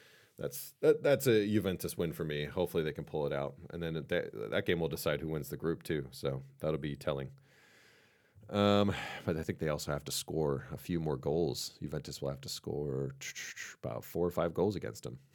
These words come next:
<laughs> So we'll see. And then we got Group H, which is a, a pretty good group of P S G, Man United, Leipzig, and they all have nine points going into the final match.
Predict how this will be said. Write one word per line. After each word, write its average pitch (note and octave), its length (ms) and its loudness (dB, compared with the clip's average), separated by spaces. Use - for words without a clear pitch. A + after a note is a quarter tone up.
<laughs> C4+ 100 0
So - 160 -6
we'll E2+ 160 2
see. E2 300 2
And G#2 100 4
then B2+ 220 12
we G#2+ 80 6
got F#2+ 180 8
Group G#2+ 200 8
H, F2 480 4
which - 240 -6
is D#2+ 460 -2
a, G2 120 0
a G2 200 -2
pretty C#3 220 4
good G2+ 160 4
group G2+ 240 4
of D2 140 -8
P G2+ 120 2
S F2 100 2
G, F2+ 280 -2
Man F2 160 -4
United, E2+ 460 0
Leipzig, E2+ 540 0
and E2 100 -4
they E2+ 80 2
all F2+ 160 6
have E2+ 120 0
nine E2+ 220 0
points D#2+ 580 -4
going E2 200 0
into D#2 180 -4
the D2+ 60 -10
final D#2+ 260 0
match. D2 440 -2